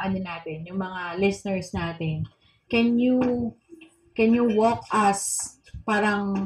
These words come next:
kung ano yung pinaka-, ano ba pinakamagandang landmark from, ano, para ma-, marating namin kayo? Though, gusto namin yung adventure part, pero syempre gusto namin, eh, mahal po kasi ang gas. Kaya gusto namin pagpunta namin doon, makatipid kami sa gas. At mas ma-,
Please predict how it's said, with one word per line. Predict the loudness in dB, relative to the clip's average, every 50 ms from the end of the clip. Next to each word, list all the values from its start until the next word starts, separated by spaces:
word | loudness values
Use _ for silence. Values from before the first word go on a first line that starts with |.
| -4 -2 0
kung | 2 4
ano | 4 4 4 4
yung | 4 2 2
pinaka-, | 2 2 2 2 2 2 0 2 0
ano | 0 0 2
ba | 0 0 0
pinakamagandang | 0 0 2 4 4 4 4 4 2 4 2 2 2
landmark | 2 2 2 0 0 -2 -2 -4 -6 -8 -8
from, | -4 -4 -4 -2 -2
ano, | -4 -4 -4 -2 -2
para | 0 0 2 2
ma-, | 2 0 -2 0
marating | 0 2 2 2 2 2 2 2 2
namin | 2 0 0 0 -2 -2 -4 -2
kayo? | -2 0 0 2 0 0 -2 -4 -8 _ _ _ _ 0
Though, | 2 2 4 4 4 2 2 2 2
gusto | 2 2 2 4 2 2
namin | 4 6 6 6 6 4 4 4
yung | 4 4
adventure | 4 4 6 6 6 6 4 4 2 0 0 2
part, | 0 0 0 2 2 2 2 0 -2 _
pero | -2 0 2 2 0
syempre | 0 0 0 0 0 0 -2 -2 0
gusto | -2 -2 0 -2 -2
namin, | -2 -2 -4 -2 -2 -2 -2 -2 -2
eh, | -4 -2
mahal | 0 2 4 6 4 4
po | 4 0 0 0
kasi | 0 0 0
ang | 0 0 2 0 0
gas. | 0 0 -2 -2 -4 -6 -12 -18 -18 _ _ _ _ _
Kaya | -2 -2 0
gusto | 0 0 0 0 0
namin | 2 2 4 2 2 2
pagpunta | 2 0 0 2 2 2 2 2 0 0
namin | 0 0 0 0 0 0
doon, | 0 0 2
makatipid | 2 0 0 0 -2 -2 -2 0 -2 -2
kami | -2 -2 -4 -4 -4
sa | -4 -4 -2
gas. | 0 0 0 0 -2 -4
At | -4 -4 0 2
mas | 4 4 4 2 0
ma-, | 0 -2 -2 -2